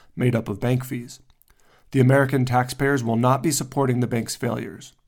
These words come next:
Instead, the losses will be borne by the shareholders of these institutions. As a result,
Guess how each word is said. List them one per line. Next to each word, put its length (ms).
Instead, 600
the 80
losses 420
will 120
be 100
borne 320
by 100
the 80
shareholders 560
of 120
these 200
institutions. 800
As 160
a 40
result, 440